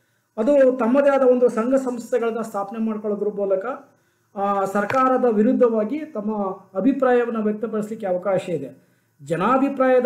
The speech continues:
ವಿರುದ್ಧವಾಗಿ ಅಥವಾ ಸಾರ್ವಜನಿಕ ಅಭಿಪ್ರಾಯದ ವಿರುದ್ಧವಾಗಿ ಯಾವುದೇ ಸರ್ಕಾರಗಳು ಕೂಡ ಆಡಳಿತವನ್ನು ಮಾಡಲಿಕ್ಕೆ ಸಾಧ್ಯ ಇಲ್ಲ.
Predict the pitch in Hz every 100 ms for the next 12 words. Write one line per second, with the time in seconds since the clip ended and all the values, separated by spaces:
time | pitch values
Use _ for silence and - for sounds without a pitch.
0 | 247 220 226 247 247 226 220 247 247 226
1 | 185 170 220 226 233 214 202 226 220 220
2 | 214 208 208 233 233 208 190 208 302 311
3 | - _ 156 165 247 277 - 202 226 220
4 | 214 214 208 208 247 196 208 226 214 202
5 | 202 190 190 196 262 233 226 214 190 151